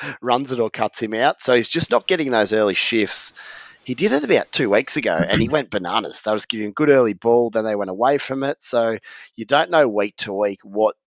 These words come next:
Speaker 1: the game plan's gonna be for the, the Broncos, and it makes it so hard to own him, and it's so frustrating to watch.
Speaker 2: Oh.
Speaker 1: It's almost better for my mental health just to sell him.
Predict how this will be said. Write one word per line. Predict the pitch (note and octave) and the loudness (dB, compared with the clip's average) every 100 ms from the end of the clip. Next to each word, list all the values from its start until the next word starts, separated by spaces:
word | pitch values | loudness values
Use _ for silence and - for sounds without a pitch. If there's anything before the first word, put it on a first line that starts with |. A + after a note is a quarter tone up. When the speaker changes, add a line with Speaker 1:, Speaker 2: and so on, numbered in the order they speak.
| - | -6
Speaker 1:
the | A2 G2 F#2 | -4 -4 -4
game | F2+ F2+ F#2+ G#2+ | 2 2 2 -2
plan's | A2+ G#2 - | -2 -4 -2
gonna | A2 G2+ | -4 -2
be | G#2+ G#2+ G#2 | 2 2 2
for | - | -2
the, | G#2+ G#2 G#2+ | 2 4 2
the | A#2 | -2
Broncos, | G#2 G#2 G#2+ E3+ - | 0 0 2 0 0
and | - | -4
it | |
makes | F2+ A#2 - | -6 -6 -6
it | - | -4
so | - - A2 D3+ C#3+ | -4 0 2 2 2
hard | A#2+ A2 G#2+ G#2+ | 0 -2 -4 -4
to | - A2 | -4 -2
own | A2+ G2+ A2 | 0 0 0
him, | A2 G2+ | -4 -6
and | G2 F#2+ _ - - - | -8 -12 _ -20 -20 -10
it's | - | -4
so | - A#2+ C3 | 2 2 2
frustrating | - - B2+ B2 - C3 A#2 A2 | -2 0 0 2 2 2 2 -2
to | G2+ | -2
watch. | C3+ C3 A#2+ | 4 4 4
Speaker 2:
Oh. | |
Speaker 1:
It's | - | 2
almost | B2+ C3+ A2+ - | 2 2 0 2
better | A2 G#2 | 4 2
for | - A2 | 0 -2
my | G#2 | 0
mental | G2+ G2 | -2 0
health | G#2 G2 | 0 -2
just | - G2 | -6 -12
to | - | -8
sell | - G2 B2 | -2 2 2
him. | F2+ | 0